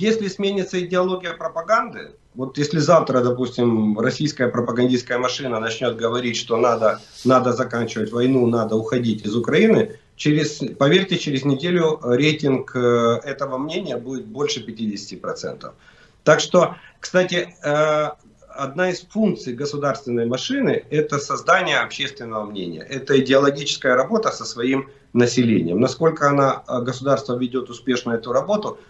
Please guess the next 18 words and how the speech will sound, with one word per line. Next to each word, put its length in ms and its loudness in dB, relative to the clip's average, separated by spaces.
настолько 540 2
и 20 4
успешно 480 0
само, 460 0
э, 420 4
само 300 2
государство. 720 -4
Просто 520 4
и 60 -2
когда 500 0
это 140 -2
подкрепляется 840 -8
экономическими 800 -4
благами, 500 0
уровнем 440 0
жизни 300 -8
населения, 560 -4
тогда 600 2